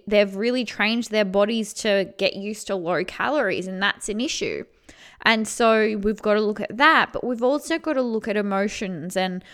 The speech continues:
um, belief systems and changing on an identity level. That's the biggest shift that I've seen, um, in the work that I do.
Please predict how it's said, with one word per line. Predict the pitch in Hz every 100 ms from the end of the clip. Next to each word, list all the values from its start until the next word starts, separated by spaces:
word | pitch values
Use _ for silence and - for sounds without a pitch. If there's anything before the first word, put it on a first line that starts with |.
| - -
um, | 190 185
belief | 180 175 180 240 240 -
systems | - 202 - - 202 175 170 190
and | 190
changing | 185 - 208 226 233 226
on | 185 202
an | 190
identity | 180 175 180 180 180 160 165
level. | 170 196 78 65 - _ -
That's | 240 254 - - _
the | 185 208
biggest | 190 240 254 -
shift | - 233 -
that | 214
I've | 196 196
seen, | - 196 185 185 185 - - -
um, | 196 196 185 185 -
in | - 233 220 220 -
the | 202
work | 196 196 202 -
that | 196
I | 190 185
do. | 180 240 302 233 185